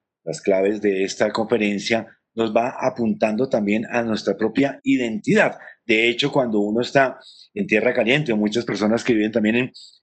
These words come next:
en tierra, Tierra Caliente se sienten identificados totalmente con, eh, la, la, la obra de Mutis por su desmesura, por su,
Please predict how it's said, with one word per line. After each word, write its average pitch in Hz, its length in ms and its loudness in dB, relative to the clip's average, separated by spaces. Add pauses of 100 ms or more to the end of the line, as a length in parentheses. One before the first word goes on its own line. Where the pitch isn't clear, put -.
en 107 160 -2
tierra, 107 680 0
Tierra 110 220 0
Caliente 107 400 0
se 123 100 -2
sienten 117 440 -2
identificados 113 960 0 (320)
totalmente 123 880 0 (400)
con, 127 400 0 (120)
eh, 107 480 0
la, 92 580 -2
la, 92 420 -2
la 98 180 0
obra 107 520 0
de 104 200 -2
Mutis 104 560 -2 (200)
por 101 200 -2
su 101 240 0
desmesura, 101 720 0 (260)
por 101 240 2
su, 95 640 -2